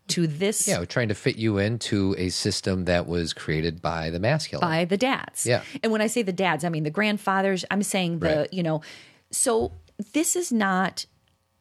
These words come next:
Speaker 1: I'm not saying all this and then putting a period on the end of it and saying, "And that's it."
Speaker 2: Mm-hmm.
Speaker 1: I'm saying, let's open up this conversation.
Speaker 2: Right.
Speaker 1: What I realized that Todd and I,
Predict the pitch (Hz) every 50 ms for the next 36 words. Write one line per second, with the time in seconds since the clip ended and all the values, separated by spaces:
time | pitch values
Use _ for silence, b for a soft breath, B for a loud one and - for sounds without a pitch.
0 | _ - 185 180 - - 214 214 220 247 254 247 - - - 254 247 269 269 240
1 | 202 180 180 180 - 185 180 175 - 196 175 180 175 175 - - - 226 226 226
2 | 202 175 170 165 165 165 170 170 165 165 156 165 - - 156 - 165 165 165 165
3 | 165 156 160 156 156 156 - - 190 185 - - - 170 170 160 160 160 185 226
4 | 220 - - 294 311 320 294 262 240 277 294 - - - 240 277 269 - 269 262
5 | 262 - - 208 - - - 208 214 196 185 180 - - 247 277 311 - - -
6 | 139 92 92 85 - B B B B B 208 226 240 240 247 214 240 262 311 302
7 | 294 254 220 196 185 - - 180 175 - - 208 208 214 220 233 214 180 170 147
8 | 139 131 - - - -